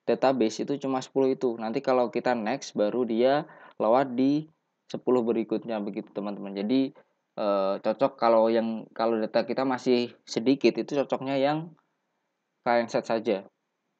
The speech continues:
Tapi kalau sudah ribuan, puluhan ribu, lebih baik pakai server side biar tidak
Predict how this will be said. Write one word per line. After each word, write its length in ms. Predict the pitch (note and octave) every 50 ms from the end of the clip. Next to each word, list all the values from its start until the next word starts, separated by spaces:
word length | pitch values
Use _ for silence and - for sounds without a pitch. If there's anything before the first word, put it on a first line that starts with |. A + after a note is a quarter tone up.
| _ _ _ _ _ _ -
Tapi 160 | A2 B2+ -
kalau 160 | - A#2+ B2
sudah 640 | A#2+ - A2+ G2+ A2 A2 G#2+ G#2+ G#2+ G#2+ G#2+ G#2+ A2 -
ribuan, 400 | A#2 A2 G#2 G#2+ A2+ B2 B2+ B2+
puluhan 320 | A#2 A2+ A2 G#2+ G#2+ G#2 G#2+
ribu, 320 | A2 A#2+ A#2 A#2+ A#2+ A2+ - _ -
lebih 160 | G#2+ G#2+ G#2+ G#2
baik 160 | A2+ A#2+ A#2
pakai 240 | A2 G#2 - - -
server 240 | - A2 - -
side 160 | - B2 A#2 -
biar 240 | - A#2+ A2+ A2+ A2+ - _ _ _ _ _
tidak 400 | - A2+ G2+ A2+ A2 - -